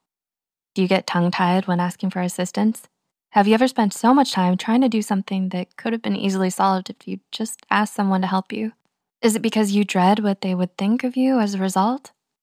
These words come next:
As an introvert, one of the traits that you have is that you hate asking for help,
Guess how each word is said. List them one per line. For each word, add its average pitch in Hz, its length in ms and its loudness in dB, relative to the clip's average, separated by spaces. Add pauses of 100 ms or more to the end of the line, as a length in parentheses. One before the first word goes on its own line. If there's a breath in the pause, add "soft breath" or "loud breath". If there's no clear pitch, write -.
(260)
As 277 200 6
an 254 80 8
introvert, 185 540 0 (200)
one 247 160 6
of 262 100 0
the 277 80 0
traits 185 300 -2
that 208 140 -6
you 190 100 -2
have 180 400 -2
is 190 100 -4
that 220 100 -4
you 220 120 0
hate 262 220 2
asking 214 380 2
for 185 100 0
help, 175 320 -2